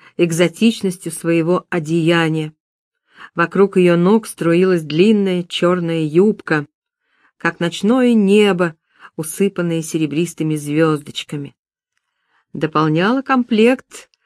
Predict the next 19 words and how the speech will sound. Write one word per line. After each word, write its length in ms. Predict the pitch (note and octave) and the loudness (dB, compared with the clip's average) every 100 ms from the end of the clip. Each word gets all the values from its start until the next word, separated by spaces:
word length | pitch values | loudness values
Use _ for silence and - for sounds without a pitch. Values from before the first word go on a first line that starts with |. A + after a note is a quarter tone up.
| _ _ | _ _
жилетка 680 | D3 C#3+ A#3 A#3 F#3 F3 - | -12 0 4 6 4 0 -4
из 200 | D3+ D3+ | -4 -4
той 220 | - E3 D#3 | 0 2 2
же 100 | D3+ | -2
космической 800 | D#3 D#3 D#3 D3+ B2 - D3 | -8 -4 -4 -2 -6 -6 -4
ткани, 640 | C#3 - D3+ G#3+ A3+ A3 A3 _ _ _ _ | -4 -2 2 4 2 0 -4 _ _ _ _
накинутая 760 | D3 D#3+ D#3 F#3 G#3 F#3+ F#3 E3 | -4 -4 0 2 2 0 -2 -4
на 140 | C#3+ | -4
белую 480 | C#3 F#3 A3+ G#3+ G3+ | -2 0 2 2 0
шёлковую 680 | - - E3+ - D#3 D#3 C#3 | -4 -4 -4 -6 -6 -4 -4
блузку. 720 | C3+ C3 A2+ - - - - _ _ _ _ _ _ _ _ _ _ _ | -4 -4 -6 -12 -20 -20 -20 _ _ _ _ _ _ _ _ _ _ _
Её 280 | E3+ E3+ A3 | 0 4 6
наряд 400 | A3 G#3 A#3 B3 | 6 6 4 2
вызывал 380 | B3 A#3 A3+ A#3 | 2 4 4 4
недоумение 920 | A#3 G#3+ A3 A3 G3+ G3+ A3 F#3 D#3+ _ _ - _ | 4 6 6 6 6 6 4 2 -4 _ _ -20 _
у 80 | F#3 | -6
чопорных 640 | F#3+ G3 E3 D#3 D#3 D3+ | -2 0 0 -2 -2 -4
институтских 920 | D#3+ D#3 - E3+ D#3+ D#3 - - C#3+ C3+ | -6 -6 -8 -4 -4 -6 -6 -6 -4 0
дам 420 | D3+ F3 A3+ | 2 2 2